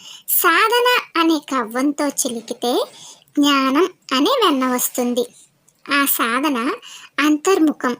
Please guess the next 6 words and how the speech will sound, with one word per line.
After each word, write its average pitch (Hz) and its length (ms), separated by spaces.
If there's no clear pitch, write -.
అనే 269 200
నిప్పులపై 240 800
బాగా 339 500
కాచినట్లయితే 302 960
పరమాత్మ 427 640
అనే 294 460